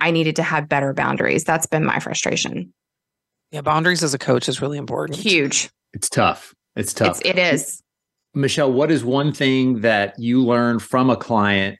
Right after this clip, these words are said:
Speaker 3: that has helped your life be better?
Speaker 1: So <laughs> it's interesting. I always say that I break up people, and <laughs> maybe I shouldn't, like, lead with that, but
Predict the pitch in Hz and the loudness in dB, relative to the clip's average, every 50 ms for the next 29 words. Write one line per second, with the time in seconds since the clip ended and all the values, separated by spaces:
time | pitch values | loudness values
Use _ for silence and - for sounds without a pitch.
0 | - - 117 101 98 95 95 - - 113 101 98 - - - - - 117 107 117 | -6 -2 2 2 2 2 2 0 0 0 0 0 0 -6 -18 -12 -4 0 2 2
1 | 120 104 95 95 90 - - - 85 69 - 65 - - - - _ _ _ _ | 4 4 2 2 0 -2 -2 -2 -2 -2 -2 -4 -6 -8 -14 -16 _ _ _ _
2 | _ _ _ _ _ _ _ _ _ _ _ _ _ _ _ _ _ _ _ _ | _ _ _ _ _ _ _ _ _ _ _ _ _ _ _ _ _ _ _ _
3 | _ _ _ _ _ _ _ _ _ _ _ _ _ _ - - - 277 247 240 | _ _ _ _ _ _ _ _ _ _ _ _ _ _ -10 -6 -2 2 2 4
4 | 240 233 233 233 233 233 214 - - _ _ _ _ _ _ _ _ _ _ _ | 4 4 2 2 2 0 -2 -4 -8 _ _ _ _ _ _ _ _ _ _ _
5 | _ _ _ _ _ - 262 269 - - - - - 226 226 - 214 208 202 190 | _ _ _ _ _ 2 2 2 2 0 -2 -2 -2 -2 0 0 0 2 2 2
6 | 175 175 - - 180 170 165 - - 185 190 202 214 220 220 214 233 233 226 196 | 2 2 0 -2 -2 -2 -2 -2 0 2 2 4 2 2 2 0 -2 -2 -2 -2
7 | 185 180 156 - 160 170 165 156 165 165 170 165 - - 151 147 147 - - 175 | 0 0 0 0 0 0 -2 0 0 2 2 0 0 0 0 0 -2 -2 -4 -4
8 | 175 170 - 190 190 190 196 202 214 220 - _ - 196 202 190 196 196 - - | -4 -2 -2 0 0 2 2 2 0 -4 -8 _ -2 0 2 2 0 -2 -2 -4
9 | - - - - - _ _ _ _ _ _ _ _ _ _ _ _ _ _ _ | -4 -4 -6 -8 -18 _ _ _ _ _ _ _ _ _ _ _ _ _ _ _
10 | _ _ - 330 415 - - - 330 339 370 330 - - - - - 392 339 320 | _ _ 0 2 2 2 0 0 -2 0 2 2 0 -2 -4 -2 0 2 2 0
11 | 359 381 359 320 254 233 247 240 240 226 233 214 226 240 247 302 349 381 370 294 | 0 -4 -6 -6 -2 2 2 4 4 2 0 -4 -8 -6 -2 0 2 2 0 0
12 | 254 294 311 302 - - 226 208 202 190 185 - 196 196 214 202 196 180 | 0 0 -2 -2 -2 -2 0 2 2 2 0 -2 -2 -2 0 0 0 0